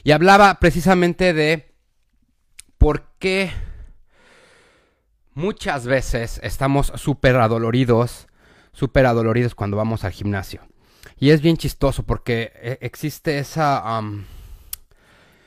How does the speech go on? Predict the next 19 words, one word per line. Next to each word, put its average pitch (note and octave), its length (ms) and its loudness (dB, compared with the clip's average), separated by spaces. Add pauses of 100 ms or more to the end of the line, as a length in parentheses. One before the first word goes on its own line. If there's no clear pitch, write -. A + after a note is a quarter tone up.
(420)
esa, C3+ 920 0
ah, G#2 380 -10
como, G#2 460 -6
ese - 200 -6
como G2 260 -6
dicho A2+ 360 -6
o A2 80 -4
esa A#2 180 -4
leyenda G#2 520 -4
o F#2 60 -4
lo F#2 100 -8
que - 160 -14
ustedes G#2+ 440 -8
quieran A2+ 240 -4
llamarle, G#2 400 -6
que, F2 320 -12
que G2 160 -10
dice G#2 260 -10
que G2+ 220 -8